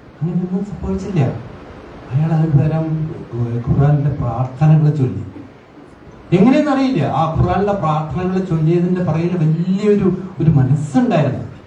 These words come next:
ആ മനസ്സ് ജിന്നിന് മനസ്സിലാക്കി. അങ്ങനെ പ്രാർത്ഥനയുണ്ട് കാമത്തിനെ വെല്ലുന്ന വലിയൊരു ഉദാഹരണം. അതോടുകൂടിയിട്ട് മാലദ്വീപുകാർ മുഴുവൻ മുസ്ലിംസ് ആയത്.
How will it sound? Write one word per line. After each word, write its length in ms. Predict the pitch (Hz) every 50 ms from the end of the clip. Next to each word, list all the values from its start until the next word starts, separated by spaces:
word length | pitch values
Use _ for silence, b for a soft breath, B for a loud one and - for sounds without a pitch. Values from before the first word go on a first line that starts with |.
| - - -
ആ 80 | 143 143
മനസ്സ് 540 | 131 123 117 113 113 120 135 135 - -
ജിന്നിന് 360 | - 127 123 123 123 131 135 127
മനസ്സിലാക്കി. 460 | 120 110 98 - - 131 120 107 - - - - - -
അങ്ങനെ 180 | 120 139 151 160
പ്രാർത്ഥനയുണ്ട് 1160 | 151 135 131 123 127 139 131 - - - - 202 202 196 196 196 196 180 180 185 185 190 B B B B - - -
കാമത്തിനെ 560 | 147 151 165 175 185 190 190 190 202 202 202
വെല്ലുന്ന 440 | 190 165 156 165 160 170 175 185 190
വലിയൊരു 480 | 180 151 143 165 170 180 202 208 208 180
ഉദാഹരണം. 480 | 151 165 170 170 170 170 165 156 143
അതോടുകൂടിയിട്ട് 640 | 131 135 156 180 190 196 208 214 208 214 208 220 202
മാലദ്വീപുകാർ 560 | 185 175 180 190 185 202 202 196 202 202 202
മുഴുവൻ 260 | 202 185 170 190 196 185
മുസ്ലിംസ് 400 | - - - 202 196 - 185 196
ആയത്. 440 | 180 156 139 - - - - -